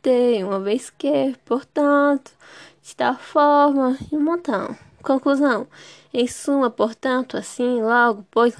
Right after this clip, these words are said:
logo eu até uso bastante, pois também, enfim, também,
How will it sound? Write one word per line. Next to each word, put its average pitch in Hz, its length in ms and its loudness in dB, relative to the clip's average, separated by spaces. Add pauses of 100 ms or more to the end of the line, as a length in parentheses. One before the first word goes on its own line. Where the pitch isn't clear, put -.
(140)
logo 202 360 2
eu 202 340 -2
até - 300 -6
uso 190 180 -6
bastante, 254 600 -6
pois 196 220 -6
também, 226 440 -6 (340)
enfim, 247 580 0
também, 233 460 -2